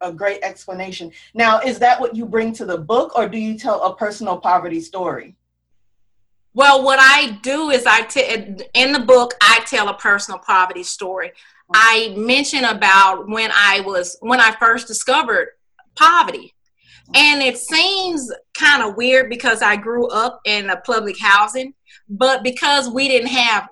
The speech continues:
Speaker 2: we, we weren't in lack.
Speaker 1: Right.
Speaker 2: Because we were actually staying in public housing, but my great-grandparents who raised me, my great-grandmother was seventy-four years old, and she was taking care of me at five months and my sister one,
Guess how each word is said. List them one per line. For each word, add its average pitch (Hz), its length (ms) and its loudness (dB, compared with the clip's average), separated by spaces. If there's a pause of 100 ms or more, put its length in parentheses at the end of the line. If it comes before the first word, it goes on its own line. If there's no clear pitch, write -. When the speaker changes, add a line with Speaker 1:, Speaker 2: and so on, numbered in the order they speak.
(160)
Speaker 2:
we, 262 280 -8
we 262 160 -4
weren't 247 320 0
in 214 200 -2
lack. 208 340 2 (560)
Speaker 1:
Right. - 260 -18 (420)
Speaker 2:
Because 247 400 0
we 277 200 0
were 294 240 -4
actually 254 400 -2
staying 277 480 0
in 226 120 -6
public 220 360 -6
housing, 202 540 0
but 208 240 -2 (420)
my 220 200 4
great-grandparents 240 920 -2
who 226 160 -10
raised 214 440 0
me, 247 180 -2
my 208 160 2
great-grandmother 220 840 -4
was 202 200 -6
seventy-four 214 580 -6
years 208 320 -6 (160)
old, 220 380 -4 (360)
and 208 180 -2
she 233 160 -8
was 214 160 -10
taking 220 260 -4
care 220 200 -4
of 208 80 -8
me 214 200 -2
at 196 100 -10
five 208 360 4
months 208 280 -8
and 196 100 -10
my 185 120 -2
sister 220 400 -8
one, 202 320 -8